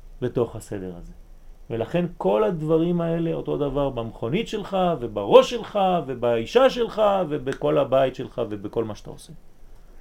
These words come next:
ותפתחו מחברת או ספר טלפונים של בן אדם, תסתכלו ממה הוא עשוי. יש ספרי טלפונים, שהאלף הוא בדף האחרון, והבית הוא פה, והוא רק יודע מזיכרון איפה הוא שם את השם של השכן של סבא של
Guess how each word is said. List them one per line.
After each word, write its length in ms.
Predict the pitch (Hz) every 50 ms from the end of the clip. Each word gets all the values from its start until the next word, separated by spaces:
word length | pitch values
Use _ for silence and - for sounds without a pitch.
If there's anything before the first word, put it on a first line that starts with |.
| - - -
ותפתחו 460 | 104 - - 107 - - 113 - 139
מחברת 640 | 123 110 - - 104 120 139 139 123 110 - - -
או 80 | -
ספר 480 | - - 139 135 123 - - 113 98 85 - - - - -
טלפונים 600 | 110 101 101 - - 123 120 113 104 92 90 -
של 160 | - - 95
בן 180 | 95 110 120
אדם, 280 | 135 151 170 233 240 214 - - - - - -
תסתכלו 500 | - 139 - - 139 120 - - - 151
ממה 260 | 143 123 113 117 120
הוא 160 | 123 117 107
עשוי. 260 | 101 - - - - 78 73 - - - - - - - - - -
יש 140 | 131 120 -
ספרי 360 | - 120 110 - - 123 117
טלפונים, 640 | - - 113 107 107 - 160 180 202 240 247 233 226 - - - - - - - -
שהאלף 800 | - - - 131 123 117 120 139 143 143 139 139 131 127 - 127
הוא 80 | 117
בדף 420 | 113 120 117 110 113 127 120 - 120
האחרון, 540 | 113 104 - 117 113 127 170 220 240 240 220 - - - - - -
והבית 420 | 120 123 120 113 117 127 120 120 -
הוא 100 | 110 - -
פה, 360 | 196 208 214 220 208 196 147
והוא 160 | 131 147 147 147
רק 180 | 185 185 180 160
יודע 380 | 156 147 143 180 185 175 165
מזיכרון 680 | 156 151 147 135 139 139 - 160 165 180 214 214 202 185
איפה 200 | 165 - - 175
הוא 60 | 151
שם 160 | - 175 165
את 80 | 147 -
השם 280 | 131 - - 156 147
של 200 | 135 - 131 120
השכן 560 | 117 110 104 101 101 - 120 113 - 139 131 117
של 180 | - 113 104
סבא 280 | - - 120 110 110 104
של 140 | - 104